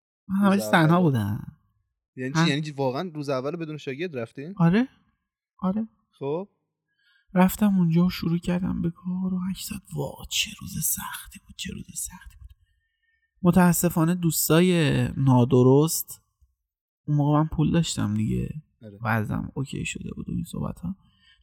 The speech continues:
Speaker 1: دوستای نادرست کنار دوستای درست، اه، یه چیزی دادن دست ما به اسم قرصی بود شما استفاده می‌کردی بتونی که روزتو کامل بگذرونی و انرژی داشته باشی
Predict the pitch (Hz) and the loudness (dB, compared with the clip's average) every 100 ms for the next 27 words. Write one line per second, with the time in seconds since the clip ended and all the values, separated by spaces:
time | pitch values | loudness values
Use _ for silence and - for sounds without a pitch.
0 | - 151 143 - 165 165 135 139 139 156 | -6 -2 0 2 4 4 4 4 2 0
1 | - 135 131 147 147 135 - 139 151 123 | 0 0 2 0 -2 -4 0 0 2 4
2 | 123 147 170 - - _ _ _ _ _ | 4 2 0 -8 -16 _ _ _ _ _
3 | - - - - - - - - 143 - | -4 0 2 0 -2 -4 -8 -4 -4 -2
4 | 156 165 156 151 143 160 - 151 151 151 | -2 2 2 2 -2 -2 0 2 2 2
5 | 123 - - 147 156 151 151 - - 147 | 0 0 0 2 4 2 0 -6 -12 -12
6 | 120 135 143 - 151 147 151 143 143 147 | -4 0 0 -2 -2 -2 0 0 -2 -2
7 | 131 143 151 - - - 170 165 170 160 | -4 -2 -4 -6 -6 -6 -4 -4 -4 -4
8 | 165 - _ 135 135 135 151 170 170 - | -6 -10 _ -2 4 4 4 0 -2 2
9 | 139 127 127 135 131 120 107 107 110 - | 2 4 2 2 2 0 -2 -2 -2 -4
10 | - 117 117 131 135 135 139 147 139 - | -2 2 2 0 0 0 0 0 0 0